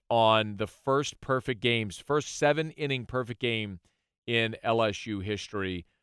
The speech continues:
What a weekend it was out at Tiger Park as the Tiger softball team just, uh, continues to roll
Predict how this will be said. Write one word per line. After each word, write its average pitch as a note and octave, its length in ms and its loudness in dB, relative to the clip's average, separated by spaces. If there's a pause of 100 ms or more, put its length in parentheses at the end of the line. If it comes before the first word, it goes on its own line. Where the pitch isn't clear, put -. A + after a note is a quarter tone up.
(120)
What C3 120 4
a D3 60 4
weekend C3+ 240 4
it B2+ 60 0
was A#2 420 6
out A2+ 180 6
at A2 140 2
Tiger G#2+ 320 0
Park G#2 420 0 (300)
as G#2+ 200 2
the G2+ 80 -10
Tiger A2+ 280 2
softball G2+ 520 2
team G2 300 -8
just, F#2+ 240 -12
uh, F#2+ 160 0
continues A2 460 -8
to G#2+ 100 -6
roll G#2+ 300 2